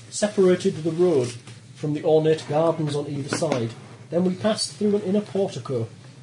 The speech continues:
and at the far end of a carefully manicured green courtyard towered the greatest library in the known world. The golden dome glowed, even under the overcast sky, and hundred-foot-tall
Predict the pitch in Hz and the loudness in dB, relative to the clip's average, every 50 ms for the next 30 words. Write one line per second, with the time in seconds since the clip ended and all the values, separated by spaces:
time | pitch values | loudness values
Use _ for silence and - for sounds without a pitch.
0 | - - - 160 180 - 170 - - 202 208 208 202 202 196 190 185 180 170 - | -20 -14 -10 -8 -8 -8 -6 -4 0 2 4 4 4 4 4 4 2 2 0 -2
1 | - - 151 165 180 180 - 190 185 180 175 180 185 190 185 - 196 185 185 185 | -2 0 0 0 0 2 2 0 2 2 2 2 0 0 -2 0 2 2 2 2
2 | 156 139 131 151 185 220 233 233 220 - 208 208 208 - - 135 135 131 131 131 | 0 -2 0 0 2 2 2 0 -2 -2 -2 -2 -2 -2 -4 -4 -2 -2 -2 -4
3 | - - - - - - - - - 175 175 170 165 147 147 131 120 131 156 170 | -6 -10 -18 -20 -20 -20 -14 -4 2 4 6 6 6 4 2 -2 0 2 2 2
4 | 170 - 185 - - 170 160 160 160 165 165 160 156 156 156 156 156 151 147 135 | 2 0 -6 -8 -6 -4 -4 -2 0 0 0 0 0 0 2 2 0 0 0 -2
5 | 135 135 156 165 151 135 135 139 127 120 117 110 113 113 - - - - - - | 0 0 0 0 0 0 0 0 0 0 0 -2 -4 -6 -8 -16 -20 -20 -20 -20
6 | - - - - - - - - 123 113 147 151 175 196 190 208 208 196 160 147 | -20 -20 -20 -20 -20 -20 -16 -12 -6 0 4 6 6 6 6 4 2 2 2 4
7 | 165 175 175 175 175 175 - - 147 123 147 143 156 175 170 156 143 135 123 113 | 4 6 6 4 4 2 0 -4 -4 -4 -2 0 2 2 2 2 2 0 -2 -4
8 | - - - - - - - - - - - - - 156 156 147 160 156 160 175 | -10 -16 -18 -20 -20 -20 -20 -20 -20 -20 -14 -8 -4 -2 -2 0 0 -2 0 0
9 | 160 156 143 147 139 143 151 156 151 143 135 143 - - 147 139 - - - - | 0 0 0 0 0 -2 -2 0 0 0 0 -2 -4 -6 -6 -8 -8 -8 -10 -8
10 | - - - 156 143 139 131 127 117 - - - - - - - 147 139 123 - | -8 -4 -4 -4 -4 -2 -4 -4 -6 -8 -14 -18 -20 -20 -16 -10 -8 -6 -4 0
11 | 170 175 185 170 180 180 151 - - - 170 - - - - 170 180 185 156 147 | 0 2 2 2 2 0 0 -2 -4 -6 -8 -8 -8 -8 -2 2 2 4 4 2
12 | 135 117 | 0 -2